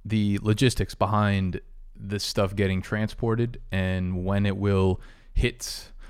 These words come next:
the market, when it will hit our veins, when it will hit the insides, and when it will allow us to be normal once again. And, uh, I'm,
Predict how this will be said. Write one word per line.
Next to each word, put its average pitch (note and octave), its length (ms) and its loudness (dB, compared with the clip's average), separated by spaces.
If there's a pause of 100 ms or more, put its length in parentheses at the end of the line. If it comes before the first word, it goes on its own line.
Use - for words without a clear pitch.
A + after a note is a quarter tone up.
(180)
the F2 120 -2
market, D3 520 4
when G#2+ 160 -2
it G#2 40 0
will G2 120 -2
hit A2 160 -4
our F#2+ 140 2
veins, A2+ 420 2
when G2+ 180 2
it G2+ 40 2
will F#2+ 160 -2
hit - 240 -8
the G2+ 180 -6
insides, F#2 640 0 (100)
and F#2+ 320 -4
when G2 180 -4
it G2+ 140 -8
will F#2+ 400 -4 (360)
allow D#3 280 8
us - 140 2
to C3 520 4 (380)
be B2 160 8
normal A#2+ 400 6
once F#2+ 240 -2
again. F#2+ 400 -2 (140)
And, F#2+ 320 0
uh, F#2 240 2
I'm, D3+ 160 2